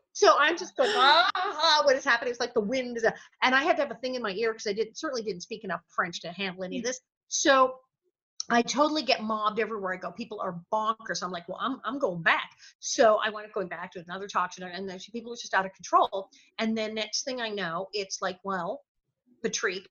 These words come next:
Speaker 1: Patrick, uh, Lubatier, says, 'You know, we could do a show. I mean, I could take your show. I could, you know,'" he's a writer. He said, "I could do a thing. It would have to be a whole adaptation 'cause some of the jokes, they don't know who the heck you're talking about. And then the other things, they do translate to French. We could do a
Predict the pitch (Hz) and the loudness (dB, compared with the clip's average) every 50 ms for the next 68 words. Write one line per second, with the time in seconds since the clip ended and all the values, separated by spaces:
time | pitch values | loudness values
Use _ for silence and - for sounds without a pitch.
0 | _ - 214 202 - - 208 196 - 208 185 185 175 165 - 196 185 190 180 180 | _ -10 -10 -8 -8 -8 -10 -8 -6 -4 -2 -2 -2 -4 -4 -6 -6 -6 -6 -8
1 | - 196 180 180 180 180 180 190 - - 190 - - _ _ _ _ 220 233 359 | -6 -6 -6 -6 -8 -10 -12 -12 -10 -12 -12 -12 -12 _ _ _ _ -4 -2 0
2 | 523 480 370 - - 185 190 165 - - - - - - 370 339 - - - - | 0 0 0 -2 -6 -10 -12 -12 -10 -10 -10 -8 -6 -2 0 0 0 0 -4 -14
3 | - _ _ _ _ _ _ - 202 220 220 208 202 196 190 - - 220 214 - | -20 _ _ _ _ _ _ -6 -4 -2 -2 -2 -4 -6 -8 -8 -10 -10 -10 -10
4 | - 240 254 254 277 - - 202 185 175 175 196 208 185 214 208 196 175 175 196 | -8 -8 -8 -8 -8 -4 -2 -2 -2 -2 -4 -4 -6 -6 -6 -6 -8 -8 -8 -10
5 | - 214 202 196 180 165 180 202 220 220 - 226 - - 196 214 226 - - 226 | -10 -10 -8 -6 -6 -6 -6 -8 -8 -8 -8 -8 -4 -4 -4 -4 -4 -4 -4 -4
6 | 185 175 180 180 - _ _ _ _ - 220 233 233 240 214 202 202 - - 294 | -2 -4 -4 -8 -12 _ _ _ _ -8 -6 -6 -4 -4 -4 -6 -6 -8 -12 -18
7 | _ - - - 311 - 240 269 285 262 285 285 - 269 277 226 226 233 - 220 | _ -14 -14 -10 -8 -6 -4 -4 -2 -2 -2 -4 -4 -6 -8 -4 -4 -4 -2 -2
8 | 214 214 196 - - - 233 226 226 226 196 202 - - 247 240 254 247 254 240 | -2 -2 -2 -4 -6 -6 -6 -6 -6 -6 -10 -12 -8 -6 -6 -4 -4 -6 -8 -8
9 | 208 220 220 208 208 - 202 196 208 196 196 190 202 190 180 185 190 180 - 175 | -4 -4 -4 -4 -4 -6 -8 -6 -6 -6 -6 -8 -6 -6 -6 -8 -8 -10 -8 -2
10 | - 233 240 240 240 233 214 196 196 190 190 190 - - - - 190 208 202 196 | 2 4 4 4 4 0 -4 -2 -2 -4 -4 -6 -12 -16 -12 -8 -6 -4 -4 -4
11 | 196 190 196 208 220 214 214 220 196 196 190 - 196 185 175 220 226 220 - 196 | -4 -4 -6 -6 -8 -8 -10 -10 -10 -8 -6 -6 -6 -6 -6 -8 -8 -6 -6 -6
12 | 185 185 185 190 175 - 180 - 190 - - 208 220 208 196 185 - 349 370 | -6 -6 -8 -12 -14 -14 -16 -18 -18 -18 -16 -18 -16 -16 -10 -6 -6 -6 -6